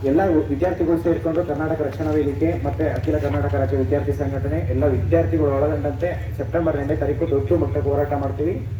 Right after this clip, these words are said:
ಅವತ್ತೇ ಸಿ ಎಂ ಸರ್ ಮರುಪರೀಕ್ಷೆ ಅನೌನ್ಸ್ ಮಾಡ್ತಾರೆ. ಅದಾದ್ಮೇಲೆ ಕೆ ಪಿ ಎಸ್ ಇಂದ ಡಿಸೆಂಬರ್ ಇಪ್ಪತ್ತೊಂಬತ್ತನೇ ತಾರೀಕು, ಆ, ಮರುಪರೀಕ್ಷೆ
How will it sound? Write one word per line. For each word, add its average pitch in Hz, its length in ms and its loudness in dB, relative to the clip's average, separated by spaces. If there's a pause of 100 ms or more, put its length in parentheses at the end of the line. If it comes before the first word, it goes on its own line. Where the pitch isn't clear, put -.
(140)
ಅವತ್ತೇ 175 340 2
ಸಿ 156 140 -2
ಎಂ 165 140 0
ಸರ್ 147 240 0
ಮರುಪರೀಕ್ಷೆ 156 480 0
ಅನೌನ್ಸ್ 135 280 0
ಮಾಡ್ತಾರೆ. 120 320 0 (540)
ಅದಾದ್ಮೇಲೆ 180 440 2
ಕೆ 175 160 2
ಪಿ 175 120 0
ಎಸ್ 170 160 2
ಇಂದ 156 240 -2
ಡಿಸೆಂಬರ್ 175 380 0
ಇಪ್ಪತ್ತೊಂಬತ್ತನೇ 156 540 0
ತಾರೀಕು, 196 480 0 (440)
ಆ, 143 40 4
ಮರುಪರೀಕ್ಷೆ 180 840 0